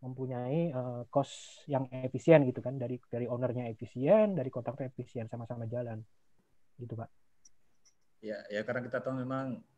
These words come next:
Speaker 1: Mungkin bisa,
Speaker 2: setiap pihak
Speaker 1: eh,
Speaker 2: punya kepentingan masing-masing ya, Pak In-, bagus ya.
Speaker 1: Betul.
Speaker 2: Owner pengennya
Speaker 1: Betul.
Speaker 2: flow-nya yang banyak, sementara kontraktor mungkin bisa jadi pengennya,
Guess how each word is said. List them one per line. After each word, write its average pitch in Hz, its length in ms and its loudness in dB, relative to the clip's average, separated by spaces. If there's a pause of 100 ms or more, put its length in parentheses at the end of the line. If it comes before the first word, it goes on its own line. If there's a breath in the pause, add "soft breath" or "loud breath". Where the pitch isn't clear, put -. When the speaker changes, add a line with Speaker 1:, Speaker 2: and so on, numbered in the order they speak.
(160)
Speaker 1:
Mungkin 151 160 2
bisa, 123 240 4
Speaker 2:
setiap 110 160 -2
pihak 127 220 -2 (100)
Speaker 1:
eh, 113 80 -10
Speaker 2:
punya 117 200 0 (120)
kepentingan 113 480 -4
masing-masing 117 480 -2
ya, 113 160 -2 (160)
Pak 92 80 -8
In-, 107 220 -8 (340)
bagus 104 320 -8
ya. 113 160 -4 (240)
Speaker 1:
Betul. 139 480 10
Speaker 2:
Owner 120 320 2
pengennya 120 480 -2
Speaker 1:
Betul. 120 240 4
Speaker 2:
flow-nya 123 240 -2
yang 117 80 0
banyak, 113 560 -2
sementara - 320 -6
kontraktor 110 480 -6
mungkin 117 240 -6
bisa 117 160 -8
jadi 120 400 -6
pengennya, 113 480 -4